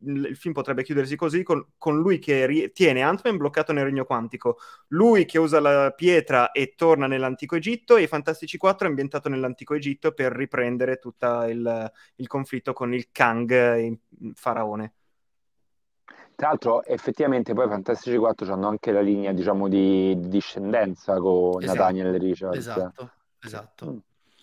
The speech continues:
Speaker 1: Questo poi si ricollega anche a, a Loki, perché
Speaker 3: Eh.
Speaker 1: a lui serve la pietra per tornare indietro nel tempo e uccidere Immortus in modo che, eh, gli altri Kang non siano mai stati prigionieri e quindi dare vita a una dinastia. Per questo nel trailer dicono sempre: "A inizio una nuova dinastia",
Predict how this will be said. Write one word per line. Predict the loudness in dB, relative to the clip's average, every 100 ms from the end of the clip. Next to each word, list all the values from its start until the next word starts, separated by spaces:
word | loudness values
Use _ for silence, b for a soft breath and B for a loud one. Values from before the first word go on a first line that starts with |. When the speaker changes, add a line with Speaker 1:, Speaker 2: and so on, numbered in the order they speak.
| 4
Speaker 1:
Questo | 4 6
poi | 4
si | 2
ricollega | -2 0 2 2 2 2
anche | 2 0 -2 0
a, | 2 2
a | 0 -4 -8 -10 -6 2
Loki, | 6 8 6 2 -4 0
perché | 2 2 0 2 4 4
Speaker 3:
Eh. |
Speaker 1:
a | 4
lui | 2 0
serve | 0 0 2
la | 0
pietra | 0 -2 -2 -4
per | -4 -6
tornare | -4 -4 -2 0 0 -2 -4 -6
indietro | -6 -2 -2 -2 -4
nel | -4
tempo | -2 -2 0 0
e |
uccidere | 0 -2 -8 -2 0 0
Immortus | 0 0 -2 -4 -8 -6 -4 -4
in | -2
modo | 0 2 2 2 -2
che, | -2 -2 -2 B B B B
eh, | 2 4
gli | 4
altri | 4 0
Kang | -2 -2 -2
non | -2
siano | -2 -4
mai | -4
stati | -6 -8
prigionieri | -8 -6 -4 -2 0 0
e |
quindi | -2 -4 -2
dare | 0 0
vita | -2 -2
a |
una | -2
dinastia. | -4 -6 -8 -4 -4
Per | -2 -6
questo | -4 -4 -2 -2 -2
nel | -6 -8
trailer | -4 -2 -2
dicono | -4 -8 -10
sempre: | -8 -4 -2
"A |
inizio | 0 -2 -6 -6
una | -4
nuova | -2 -2
dinastia", | -2 -6 -8 -4 -4